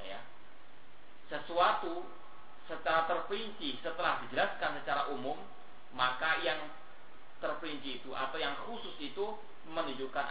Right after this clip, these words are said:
akan pentingnya sesuatu yang khusus tersebut. Disebutkan dahulu apa? Tanazalul malaikat. Eh, kemudian ar-ruh. Padahal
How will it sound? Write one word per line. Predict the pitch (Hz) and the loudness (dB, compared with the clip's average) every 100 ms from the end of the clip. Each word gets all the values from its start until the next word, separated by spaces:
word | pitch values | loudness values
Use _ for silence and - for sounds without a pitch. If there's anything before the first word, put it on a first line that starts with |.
| 117 | 0
akan | 147 170 - - - - - - - - - - | 2 2 2 -4 -4 -6 -4 -4 -4 -4 -4 0
pentingnya | 170 165 185 175 143 120 | 0 0 0 -2 -2 -2
sesuatu | 123 127 - 151 | -2 0 0 2
yang | 147 151 - | 0 0 -4
khusus | 139 123 | -4 -4
tersebut. | 113 - - - - - - | -4 -4 -4 -4 -4 -4 -4
Disebutkan | - 139 175 196 | -4 -2 0 2
dahulu | 143 160 | 2 4
apa? | 185 - 151 - - - | 2 4 2 0 -4 -2
Tanazalul | 135 147 175 165 175 | 0 4 4 2 2
malaikat. | 180 196 196 - - - - - - - - - | 4 4 2 0 -4 -4 -6 -6 -4 -4 -4 -4
Eh, | |
kemudian | - 156 151 139 - - | -4 -2 0 4 4 6
ar-ruh. | 208 - 180 - - - - | 4 4 2 -2 -4 -4 0
Padahal | 135 131 165 233 | 0 4 6 6